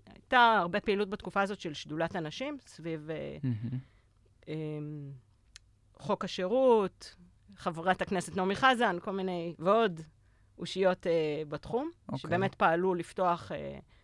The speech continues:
Speaker 1: ולשנות את הגדרות החוק ממה שאנחנו קוראים normally closed ל-normally open.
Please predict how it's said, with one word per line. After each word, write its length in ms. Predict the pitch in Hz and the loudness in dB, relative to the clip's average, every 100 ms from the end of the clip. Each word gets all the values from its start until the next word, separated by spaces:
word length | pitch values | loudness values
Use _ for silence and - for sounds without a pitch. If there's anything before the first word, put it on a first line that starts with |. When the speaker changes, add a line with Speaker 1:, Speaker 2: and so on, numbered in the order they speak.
| _ - | _ -16
Speaker 1:
ולשנות 440 | 156 160 190 180 190 | -8 -4 0 -2 -2
את 100 | - | -8
הגדרות 340 | 143 160 175 | -4 -2 -2
החוק 400 | 160 175 165 - | -2 -4 -4 -4
ממה 1300 | 170 156 147 147 147 _ _ _ _ _ _ _ - | -6 -6 -8 -10 -14 _ _ _ _ _ _ _ -12
שאנחנו 300 | 160 170 - | -6 -6 -6
קוראים 280 | - 175 185 | -4 -2 0
normally 500 | 180 180 185 165 - | 0 0 0 -2 -4
closed 320 | 196 190 180 156 | 0 0 0 -2
ל-normally 600 | 151 160 160 143 160 | -2 0 0 0 -2
open. 40 | - | -4